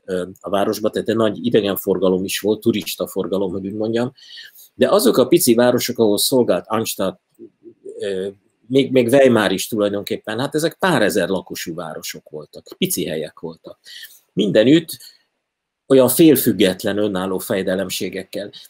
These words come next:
Maga Lipcse, ö, az egy tanács által irányított város volt, de azért a védnök, aki nem nagyon szólhatott bele az ügyekbe, de mégiscsak az a drezdai uralkodó volt. Tehát ez egy nagyon bonyolult, ö, ö, széttagolt, hatalmilag és, és, ö,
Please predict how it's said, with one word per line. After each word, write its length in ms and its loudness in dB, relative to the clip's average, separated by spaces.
Maga 180 4
Lipcse, 640 2
ö, 300 0
az 200 -4
egy 120 -2
tanács 440 -2
által 300 -2
irányított 520 -4
város 360 -2
volt, 280 2
de 140 6
azért 280 0
a 80 4
védnök, 640 4
aki 200 -6
nem 140 -4
nagyon 160 -4
szólhatott 560 -4
bele 220 0
az 120 -4
ügyekbe, 380 -2
de 120 0
mégiscsak 800 -2
az 140 -4
a 80 4
drezdai 680 0
uralkodó 600 -4
volt. 200 -6
Tehát 180 -6
ez 120 -2
egy 100 2
nagyon 280 2
bonyolult, 560 4
ö, 400 2
ö, 200 -2
széttagolt, 920 0
hatalmilag 760 -2
és, 360 -8
és, 380 -8
ö, 200 -6